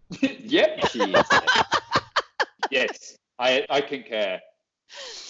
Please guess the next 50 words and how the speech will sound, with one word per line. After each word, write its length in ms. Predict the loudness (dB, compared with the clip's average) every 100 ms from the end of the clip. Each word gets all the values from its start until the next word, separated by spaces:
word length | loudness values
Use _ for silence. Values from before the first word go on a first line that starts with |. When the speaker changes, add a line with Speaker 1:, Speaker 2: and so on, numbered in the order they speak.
| -18 -16 -4
Speaker 2:
Um, 240 | 0 4 4 4
Speaker 1:
Um, 60 | -2 _ _ _ -6
Speaker 2:
but 160 | -6 -6 -4
I 60 | -2
Speaker 1:
it's 180 | 0 0
Speaker 2:
also 40 |
Speaker 1:
not 120 | 2
Speaker 2:
thought 180 | 2 4
there 100 | 0
was, 400 | 2 2 0 -2 -16 _ -8
I 100 | -6
thought, 280 | -4 -6 -2 2
I 80 |
also 280 | 2 2 -4
thought 200 | -6 -4
there 120 | -4 -4
was 280 | 0 0 0
enough 340 | -6 -6 -6 _ -6
diversity 680 | -2 -2 -4 -6 -8 -6 -8
in 80 | -10
there. 160 | -10
There 180 | -8 -8
was 460 | -2 -2 -4 -20 _ _ _
brown 120 | -14 -2
Speaker 1:
Hundred 280 | 2 2 2
Speaker 2:
people, 140 | 2
there 100 | 0
was 160 | -2 -4 -6
Asian 140 | -8 -8 _ _ -8
people. 380 | -6 -4 -2 0
Like, 220 | 0 -2 -16 _ _ -6
how 140 | -2
much? 180 | 2 4
Speaker 1:
I 40 | 4
did 220 | 2 -2 _ _ _ -20
Speaker 2:
Australia's 460 | _ -10 -8 -8
predominantly 500 | 0 2 2 -4 -6
white. 280 | -2 0 0
Like, 180 | -4 -6 -4
what 120 | -4
do 60 |
you, 220 | -4 -10 -16 -12
what 80 | -12
do 60 |
you 80 | -10
want 160 | -12 -12
in 120 | -14
there? 260 | -12 -12 -14 _ -2
Speaker 1:
I 200 | 0 0
did 180 | -2